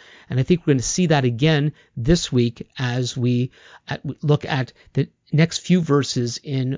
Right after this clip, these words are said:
Mark chapter twelve. We're looking at verses thirteen through seventeen.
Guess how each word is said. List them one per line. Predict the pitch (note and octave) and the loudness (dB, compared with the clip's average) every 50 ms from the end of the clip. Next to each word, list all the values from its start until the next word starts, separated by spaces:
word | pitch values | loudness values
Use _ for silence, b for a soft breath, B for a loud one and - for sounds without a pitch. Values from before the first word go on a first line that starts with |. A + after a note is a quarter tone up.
| - _ | -8 _
Mark | E3+ C3+ C3 C3 B2+ - | -4 -2 0 0 0 -2
chapter | - - - A#2+ A#2+ - - A2 | -4 -6 -4 -4 -4 -4 -8 -10
twelve. | - - D3 C#3 B2 A2 | -4 -2 0 0 0 0
We're | A#2+ B2 | -2 -2
looking | A#2+ A2+ - B2+ | -4 -2 -2 -2
at | A#2 G#2 | -2 0
verses | A2+ A#2+ G#2+ - A#2+ - | -2 -4 -2 -4 -6 -6
thirteen | - - - C#3 C#3 C3 - - C3 B2 A2 | -4 -2 0 0 0 -2 -4 -4 -4 -4 -4
through | - - B2+ A#2+ A#2 b b b b b | -4 -4 -4 -4 -4 b b b b b
seventeen. | _ - - - - - - D#3+ D#3 D#3+ E3+ E3 D#3+ - C#3 G#2+ E2 D#2+ | _ -10 -8 -6 -2 2 4 4 4 6 4 4 4 2 -2 -2 -2 -6